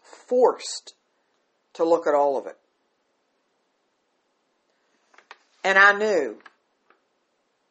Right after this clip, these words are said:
this truth somehow, some way would be used. I didn't know how.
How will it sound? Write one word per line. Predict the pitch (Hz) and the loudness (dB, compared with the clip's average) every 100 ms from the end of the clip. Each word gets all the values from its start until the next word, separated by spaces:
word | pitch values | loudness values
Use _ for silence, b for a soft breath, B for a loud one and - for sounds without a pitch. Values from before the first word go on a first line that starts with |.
| _ _ _ _ _ _ _ _ _ _ _ _ _ _ _ _ _ _ _ _ _ _ 156 | _ _ _ _ _ _ _ _ _ _ _ _ _ _ _ _ _ _ _ _ _ _ -6
this | 185 220 - - | -2 -2 -4 -14
truth | - 247 170 123 - _ _ _ | -2 2 2 -2 -18 _ _ _
somehow, | - - - 190 196 202 - 196 143 120 143 _ _ _ | -20 -14 -4 -2 -2 -8 -6 -4 -2 -6 -10 _ _ _
some | - - 185 175 170 | -20 -10 -2 -2 -2
way | 170 160 131 123 - _ _ _ _ | -2 0 0 -4 -16 _ _ _ _
would | 156 160 160 | -8 -6 -6
be | 165 | -8
used. | 156 151 127 143 - _ | -10 -10 -12 -16 -20 _
I | - 160 | -8 -4
didn't | 170 | -4
know | 180 185 | -4 -8
how. | 196 202 202 202 202 | -2 0 2 0 -4